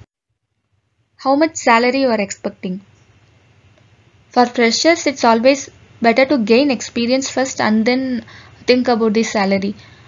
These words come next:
So, because once you gain experience, automatically your salary will be increasing. Sample answer is, as a fresher, I would like to gain working experience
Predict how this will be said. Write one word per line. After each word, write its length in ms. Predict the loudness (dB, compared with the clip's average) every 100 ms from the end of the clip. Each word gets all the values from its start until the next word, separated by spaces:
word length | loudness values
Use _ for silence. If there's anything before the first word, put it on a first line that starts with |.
| -20
So, 240 | -4 -2 -2 -10 -8
because 300 | 0 2 2
once 240 | 0 0 0
you 80 | 0 2
gain 240 | 2 2
experience, 480 | -2 -4 -4 -2 0
automatically 580 | 0 0 -2 -2 -2 0
your 140 | 0 0
salary 380 | 0 2 2 0
will 160 | -2
be 140 | -2 0
increasing. 580 | 0 -2 -4 -4 -6 -8 -18 -20 -20 -20 -20 -20 _ _ _ _ _ _ _ -6
Sample 420 | 0 0 2 0
answer 340 | 0 0 -2 -2 -4
is, 140 | -6 -20 _ -20 -4
as 240 | -2 0
a 60 | -2
fresher, 500 | -2 -2 -2 0 0 -2 -14 -20 -4
I 160 | 0 0
would 160 | 0
like 240 | -2 -2 -4
to 60 |
gain 320 | -4 -2 -4 -4
working 300 | -4 -2 -4
experience 760 | -6 -6 -4 -2 -2 -4 -10